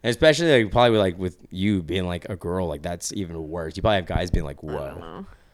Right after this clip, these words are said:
Speaker 1: Out of seventy thousand followers, probably a good, like, eighty percent of them are like, "We love what you do," but you got those guys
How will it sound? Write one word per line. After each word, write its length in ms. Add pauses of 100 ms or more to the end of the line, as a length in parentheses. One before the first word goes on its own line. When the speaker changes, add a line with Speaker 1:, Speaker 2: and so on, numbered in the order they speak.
(340)
Speaker 1:
Out 60
of 80
seventy 300
thousand 360
followers, 680 (260)
probably 640
a 60
good, 560
like, 260
eighty 200
percent 360
of 60
them 160
are 80
like, 240
"We 100
love 220
what 100
you 100
do," 300
but 100
you 100
got 180
those 160
guys 480